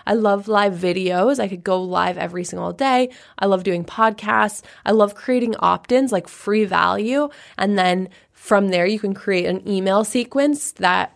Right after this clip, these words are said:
kind of nurtures and warms up people t-, to let them know about your program, your product, your service, whatever you're offering.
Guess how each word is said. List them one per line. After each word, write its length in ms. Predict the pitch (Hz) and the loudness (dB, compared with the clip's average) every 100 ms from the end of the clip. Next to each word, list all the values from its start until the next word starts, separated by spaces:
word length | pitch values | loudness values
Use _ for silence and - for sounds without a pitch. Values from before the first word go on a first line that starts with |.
| - | -12
kind 180 | - 202 | -4 -2
of 120 | 175 | -2
nurtures 520 | 180 190 190 202 185 | 0 0 0 -2 0
and 140 | 180 175 | 0 2
warms 320 | 180 185 175 | 2 2 0
up 160 | 175 | -2
people 360 | - 196 202 185 | -4 -6 0 0
t-, 160 | 190 - _ - | 0 -12 _ -8
to 120 | 185 | -2
let 220 | 175 175 | 0 0
them 180 | 185 190 | -2 0
know 380 | 180 175 214 - | 0 0 0 -2
about 420 | 180 180 185 - | -2 0 0 -2
your 180 | - 185 | -6 -10
program, 460 | 180 180 180 180 180 | -4 -2 0 0 -2
your 80 | 175 | -4
product, 360 | 180 180 175 | -2 -2 -2
your 120 | 180 | -6
service, 400 | 170 175 175 175 | -4 -2 -2 -4
whatever 240 | 185 180 180 | -4 -4 -2
you're 220 | 175 170 | -2 -2
offering. 480 | 175 175 196 208 | -2 -4 -2 -2